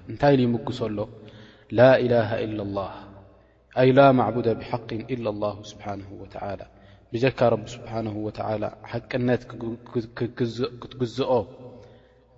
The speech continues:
ደይግባእ ድኾነ ጐይታ፣ እንተ ሓደ ድኾንካ ጐይታ ትብሎ ንረብና ስብሓንሁ ወተዓላ። ፍጹም ድኾንካ ጐይታ፣ ሓደ ዝኾንካ ጐይታ፣ ሸርካ ደይብልካ ድኾንካ ጐይታ ትብሎ ንረብና ስብሓንሁ ወተዓላ። ከዛሊክ ካብቲ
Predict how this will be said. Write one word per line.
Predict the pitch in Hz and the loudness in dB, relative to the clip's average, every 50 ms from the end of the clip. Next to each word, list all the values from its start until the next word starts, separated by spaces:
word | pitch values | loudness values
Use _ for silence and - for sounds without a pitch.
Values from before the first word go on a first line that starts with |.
| 107 120 | 0 2
ደይግባእ | 139 147 123 - 123 107 101 110 120 - - 117 | 2 2 4 2 -2 -2 2 0 0 0 -2 -6
ድኾነ | 98 - 117 110 107 104 101 | -8 -6 -6 -4 -4 -4 -4
ጐይታ፣ | 113 107 104 - 104 101 - | -4 -4 -4 -4 -8 -8 -8
እንተ | 107 104 - - | -10 -12 -12 -6
ሓደ | - 127 127 120 117 110 | -2 -2 0 0 0 -2
ድኾንካ | 110 - - 113 104 - 107 107 104 | -2 -6 -10 -10 -10 -10 -10 -8 -6
ጐይታ | 113 107 104 127 110 - | -6 -6 -4 -4 -6 -6
ትብሎ | - 104 104 104 101 | -8 -12 -12 -10 -10
ንረብና | 101 104 95 95 98 98 98 98 - | -10 -10 -12 -12 -12 -14 -16 -16 -16
ስብሓንሁ | - - - 101 95 92 92 90 92 | -20 -18 -16 -16 -16 -16 -20 -20 -20
ወተዓላ። | _ _ - - - - - - - _ _ - _ _ _ _ _ _ | _ _ -20 -18 -18 -18 -20 -20 -20 _ _ -20 _ _ _ _ _ _
ፍጹም | - 120 110 - - 143 123 117 107 | -8 -8 -8 -6 -4 -4 -4 -4 -4
ድኾንካ | 98 - 107 104 - 110 98 98 | -6 -8 -8 -8 -8 -10 -10 -10
ጐይታ፣ | 101 101 95 - 104 101 - | -10 -12 -10 -12 -14 -12 -4
ሓደ | - 127 123 117 110 107 | 0 0 2 2 0 -2
ዝኾንካ | 101 - - 110 104 - 101 101 - | -2 -8 -12 -12 -10 -10 -10 -10 -10
ጐይታ፣ | 104 101 - 104 101 - | -12 -12 -12 -14 -14 -10
ሸርካ | - 113 - - 123 117 117 | -10 -10 -4 -2 -2 0 0
ደይብልካ | 120 113 110 107 - 113 107 101 | -2 -4 -4 -4 -6 -6 -6 -6
ድኾንካ | - 113 104 101 - 104 101 104 | -8 -12 -12 -10 -10 -12 -10 -10
ጐይታ | 110 101 - 107 101 | -10 -10 -10 -12 -12
ትብሎ | - 104 101 98 95 | -12 -14 -16 -14 -14
ንረብና | 101 98 95 95 95 - - | -14 -16 -16 -14 -16 -16 -16
ስብሓንሁ | - - - - - - 98 98 101 | -18 -20 -20 -20 -20 -20 -20 -20 -20
ወተዓላ። | - - 87 82 - - _ _ _ - - - - - _ _ _ - | -16 -14 -12 -12 -12 -14 _ _ _ -20 -20 -20 -20 -20 _ _ _ -4
ከዛሊክ | 117 107 117 127 135 131 131 120 - | 0 4 6 6 6 6 4 2 0
ካብቲ | - 110 - | -2 -4 -4